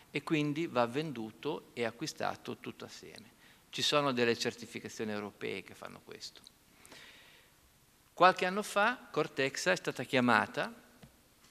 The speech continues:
da un altro, eh, nucleo di associazioni europee a creare un consorzio euro-, un'associazione europea di produttori di sistemi a cappotto, European Association for Ethics,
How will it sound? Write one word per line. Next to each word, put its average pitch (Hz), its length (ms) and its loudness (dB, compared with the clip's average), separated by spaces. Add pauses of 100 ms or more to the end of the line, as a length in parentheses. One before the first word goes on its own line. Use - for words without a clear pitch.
(400)
da 131 180 2
un 135 120 0
altro, 160 500 0 (300)
eh, 98 340 -10
nucleo 123 640 0 (340)
di 123 200 -4
associazioni 123 640 -4
europee 120 580 -4 (600)
a 143 100 0
creare 113 640 -2 (960)
un 139 140 -6
consorzio 131 720 2
euro-, 151 380 -4
un'associazione 156 760 -2
europea 123 600 -2
di 139 200 -8
produttori 113 720 -8
di 117 100 -14
sistemi 95 440 -12
a 92 60 -12
cappotto, - 640 -8 (600)
European 143 440 2
Association 117 640 -4
for 117 240 2
Ethics, - 480 0